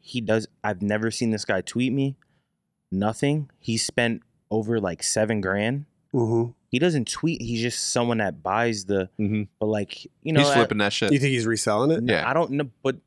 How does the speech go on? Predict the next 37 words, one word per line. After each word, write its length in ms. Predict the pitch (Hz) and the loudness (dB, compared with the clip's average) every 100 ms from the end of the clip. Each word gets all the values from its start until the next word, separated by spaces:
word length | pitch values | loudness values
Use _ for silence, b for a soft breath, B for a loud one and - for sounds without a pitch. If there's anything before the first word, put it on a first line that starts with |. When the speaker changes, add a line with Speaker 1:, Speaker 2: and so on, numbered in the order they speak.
| _ - | _ -6
Speaker 1:
I 80 | 127 | -4
don't 160 | 147 | -2
think 180 | 151 131 | -2 -2
I've, 240 | 107 110 107 | -2 -2 -2
I 120 | 107 107 | -2 -4
barely 420 | 90 110 113 113 | -2 0 2 4
Speaker 3:
Maybe, 220 | 123 95 | 4 4
Speaker 1:
see. 60 | 95 | 0
Speaker 3:
whatever. 320 | 101 107 82 | 2 2 2
I 80 | 98 | 0
think, 260 | - 95 90 | 0 -4 -4
I 40 | |
think 180 | 95 90 | -4 -4
he 80 | 85 | -2
might 140 | 80 | 0
Speaker 1:
I'm 40 | 143 | 0
Speaker 3:
be. 60 | |
Speaker 1:
like, 180 | 113 92 - _ _ _ _ - | 0 -2 -8 _ _ _ _ -6
I 100 | 151 | 0
would 120 | 196 | 0
Speaker 2:
Right. 40 | 113 | 2
Speaker 1:
be 100 | 107 | 0
like, 200 | 101 95 | 0 0
you 100 | 113 | -2
know, 180 | 95 92 | -2 0
like, 180 | 90 - _ _ - | -2 -4 _ _ -6
I'm 160 | 147 | -4
thinking 300 | 127 95 98 | -4 -4 -4
he's 200 | 113 113 | -4 -2
like 160 | 101 92 | -2 -4
the, 100 | 90 87 - _ | -8 -10 -20 _
you 80 | 110 | -6
know, 240 | 95 92 | -6 -6
like, 140 | 92 85 - | -8 -12 -6
"Hey, 180 | 117 117 | -2 -2
I 60 | |
bought 240 | 110 113 | 0 0